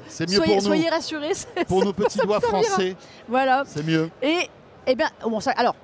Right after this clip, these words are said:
Speaker 2: je dis tout de suite, ça coûte un peu cher, moi, je trouve, pour ce que c'est. Entre cent quarante et cent soixante dollars selon votre modèle de, de téléphone.
Speaker 1: Oui, mais quand on aime, on ne compte pas,
Speaker 2: C'est vrai,
Speaker 1: Melinda.
Speaker 2: quand on, et en couleur, tu peux l'avoir en rose, bleu, noir, ce que tu veux.
Speaker 1: Ouais.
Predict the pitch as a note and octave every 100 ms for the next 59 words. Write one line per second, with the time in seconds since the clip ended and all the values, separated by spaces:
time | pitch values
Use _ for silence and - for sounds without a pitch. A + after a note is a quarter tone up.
0 | - E3+ C#4+ G4+ F#4 G#4 - D4+ C#4+ F4
1 | D#4+ - A#3+ A3 A3 B3 G#3+ G#3+ G#3 A3+
2 | C4 A3+ A#3+ C4 D#4+ E4 D#4 F4+ - B3+
3 | C4+ D#4+ E4 D4+ C4 C4+ D#4+ - C4 C4
4 | A3+ A#3 A3+ C4 A3+ G#3+ G#3 G3 - -
5 | - A#3+ B3+ A3 G#3+ B3 C#4+ F3+ G#3 E3
6 | F#3 F3 E3 C3 - - D#3+ F3 A3 G#3
7 | - B3+ B3+ G#3+ G3+ F3 E3+ D#3 C#4 C#4+
8 | D#4 C4+ B3+ - A#3+ A#3+ B3+ A3+ A3 C4
9 | G#3 A#3+ B3 B3 B3+ G#4+ - A#3+ A#3+ A#2+